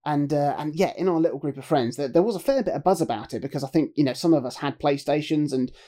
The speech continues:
Metal Gear Solid, and, you know, I remember just being so blown away by, by playing it on an emulator that I, I, I decided I, I really wanted a copy of it and, and just, and to be able to play it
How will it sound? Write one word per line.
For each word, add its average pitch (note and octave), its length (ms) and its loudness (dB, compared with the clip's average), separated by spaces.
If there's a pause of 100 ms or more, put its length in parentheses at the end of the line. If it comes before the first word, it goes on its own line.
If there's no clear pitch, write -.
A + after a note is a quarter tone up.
(140)
Metal - 200 0
Gear C3+ 100 -6
Solid, C#3 500 0
and, C#3 420 0 (300)
you D3+ 80 2
know, B2 240 -2
I G3+ 120 -2
remember D3 280 2
just - 180 -10
being C3 180 0
so F3+ 380 2
blown C#3+ 220 2
away C#3+ 300 0
by, A#2 320 -2
by B2 140 -2
playing C3+ 340 0
it - 80 -4
on C3 100 -2
an B2 80 -2
emulator C#3+ 460 0
that B2+ 240 0
I, C3+ 320 2 (400)
I, C#3+ 160 2
I - 60 -2
decided C#3+ 400 0
I, C#3 100 2 (180)
I E3+ 60 2
really F#3+ 340 0
wanted D#3+ 300 0
a - 40 -6
copy D3 280 -2
of G#2+ 80 -2
it G2+ 240 -2
and, C3 260 0
and C#3+ 160 0
just, - 260 -8
and C#3+ 120 0
to - 60 -4
be D#3+ 100 10
able D3+ 100 4
to - 60 -10
play C#3+ 320 2
it C3+ 100 -6